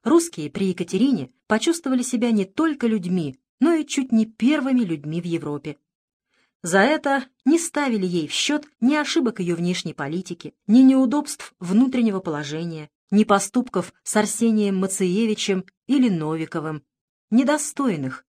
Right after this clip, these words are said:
ни ее ума, ни сана, ни приемов маленького хозяйства, в котором, по тогдашним рассказам, платилось пятьсот рублей за пять огурцов для любимца и выходило угля для щипцов придворного парикмахера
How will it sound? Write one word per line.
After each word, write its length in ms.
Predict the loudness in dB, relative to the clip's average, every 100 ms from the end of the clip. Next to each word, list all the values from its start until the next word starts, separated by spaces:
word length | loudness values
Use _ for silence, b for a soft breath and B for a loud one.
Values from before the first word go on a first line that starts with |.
| 2
ни 120 | 4
ее 320 | 4 2 0
ума, 360 | -2 -2 -2 0
ни 120 | -2
сана, 480 | -4 -6 -6 -8 -14 _ _ 2
ни 140 | 2
приемов 580 | 4 0 0 0 -2 -4
маленького 540 | -2 0 0 -2 -4
хозяйства, 760 | -2 -2 -2 -4 -6 -8 -10 -10 _
в 100 | -2
котором, 460 | 0 2 0 0 -4 _
по 100 | -4
тогдашним 480 | -2 -2 -4 -4 -4
рассказам, 560 | -4 -2 -2 0 -4 -8 _ -2
платилось 680 | 0 0 -2 -2 -6 -10 _
пятьсот 460 | -4 -4 -2 -2 -2
рублей 440 | -4 0 0 0
за 180 | -2 -4
пять 260 | -4 -4 -2
огурцов 580 | -4 -4 -2 -4 -4 -8
для 260 | -2 0
любимца 600 | 2 0 0 -4 -6 -10 -10 -2
и 100 | 2
выходило 580 | 4 4 2 2 0 -2
угля 460 | -4 0 2 2 0
для 180 | -2 -2
щипцов 600 | -2 -8 -6 -2 0 0
придворного 540 | -2 0 0 -2 -4
парикмахера 720 | -2 -2 0 -2 -2 -4 -6